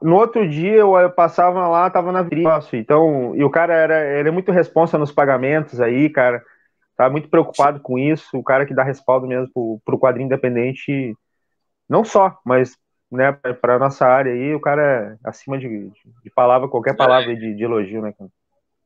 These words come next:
Speaker 2: Foi através do Ed que eu conheci aí Quadritos, Atômica Editora, conheci Quadrante
Speaker 1: Olha aí.
Speaker 2: Sul,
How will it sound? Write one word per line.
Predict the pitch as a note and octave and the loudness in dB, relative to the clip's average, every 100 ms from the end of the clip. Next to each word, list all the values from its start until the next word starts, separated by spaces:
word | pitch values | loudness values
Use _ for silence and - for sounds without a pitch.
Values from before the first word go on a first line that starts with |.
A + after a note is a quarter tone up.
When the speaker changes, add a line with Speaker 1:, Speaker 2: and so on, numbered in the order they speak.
| _ _ _ - | _ _ _ -2
Speaker 2:
Foi | C#3+ | 0
através | C#3+ D3+ D#3+ F3+ | 2 2 2 2
do | G3 | 4
Ed | E3 F#3+ G3+ | 4 2 0
que | |
eu | A#3+ | -2
conheci | C4+ C4+ G#3+ G3+ | -2 -2 0 2
aí | F#3 | 2
Quadritos, | - D3+ A2+ C3 F3+ G3+ F3+ E3+ C#3+ B2+ | 0 -2 -2 -4 0 4 4 2 -4 -4
Atômica | C3 D3 D#3+ D3 | -6 -6 -8 -8
Editora, | D3+ B2 - D3+ F3+ E3 - | -14 -14 -12 -6 -2 -2 -4
conheci | C3+ C3+ B2 - D3+ | -8 -12 -12 -10 -8
Quadrante | C3+ D3 - E3+ E3 - A#2+ | -4 -2 -2 -2 -4 -6 0
Speaker 1:
Olha | E3+ G3+ | 4 4
aí. | |
Speaker 2:
Sul, | G3 F#3+ E3+ C#3 | 6 4 2 -2